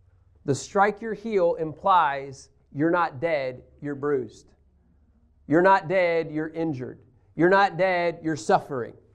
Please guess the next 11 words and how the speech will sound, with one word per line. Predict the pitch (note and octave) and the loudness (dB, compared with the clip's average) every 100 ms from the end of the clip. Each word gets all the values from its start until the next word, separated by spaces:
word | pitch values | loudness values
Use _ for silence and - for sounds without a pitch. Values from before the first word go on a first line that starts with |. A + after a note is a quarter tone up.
| _ | _
right? | - D3+ F#3+ F#3+ | 2 2 2 -2
Same | E3+ D#3+ | -4 -2
language. | D#3+ C3 G#2+ _ _ _ _ _ | -4 -6 -12 _ _ _ _ _
The | - | -6
strike | D3 G#3+ A3 G#3+ | -2 4 4 4
your | G3 | -4
head, | E3+ B3+ G#3 F#3 F#3+ _ _ _ _ | -2 -2 -2 -4 -10 _ _ _ _
it's | - G3+ | 2 4
implying | A#3+ G3+ G3 B3 C#4+ A#3 G#3 | 4 2 4 6 6 4 2
it's | F#3+ D3 | 0 -2
done. | E3 G3 D#3+ A2+ | 0 2 2 -2